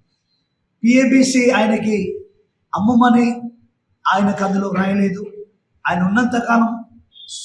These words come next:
స్కూల్ నడిపించుకోవాలి, కానీ వేరే వాళ్ళకి అమ్మడానికి ఆయనకు అధికారం లేదు. అయితే ఈ మధ్య కాలంలో వేరే వాళ్ళు మాకు అమ్మాడని వారు వచ్చి బుల్డోజర్ తెచ్చి ఆ భవనాలు కూల్చివేయడానికి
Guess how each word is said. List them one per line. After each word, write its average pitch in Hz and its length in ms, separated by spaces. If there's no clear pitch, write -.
స్కూల్ 262 400
నడిపించుకోవాలి, 208 720
కానీ 185 240
వేరే 220 400
వాళ్ళకి 226 320
అమ్మడానికి 202 400
ఆయనకు 180 280
అధికారం 180 440
లేదు. 170 180
అయితే 214 240
ఈ 202 40
మధ్య 208 340
కాలంలో 202 400
వేరే 240 380
వాళ్ళు 220 260
మాకు 180 240
అమ్మాడని 208 520
వారు 175 200
వచ్చి 214 220
బుల్డోజర్ 214 480
తెచ్చి 208 300
ఆ 160 40
భవనాలు 214 460
కూల్చివేయడానికి 202 720